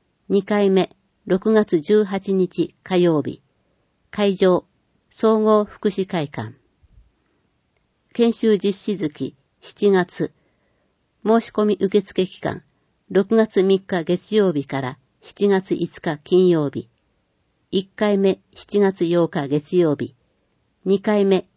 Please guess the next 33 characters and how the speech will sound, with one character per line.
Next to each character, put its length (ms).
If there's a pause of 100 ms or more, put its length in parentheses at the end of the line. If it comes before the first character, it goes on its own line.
(160)
七 240
月 260
十 240
六 220
日 320
火 180
曜 220
日。 180 (840)
会 220
場、 320 (300)
千 280
里 100
市 180
民 240
セ 180
ン 80
タ 340
ー。 40 (1600)
研 200
修 240
実 160
施 240
月、 340 (200)
十 260
月。 420 (760)
申 160
し 80
込 160
み 160
受 220
付 240
期 120
間、 260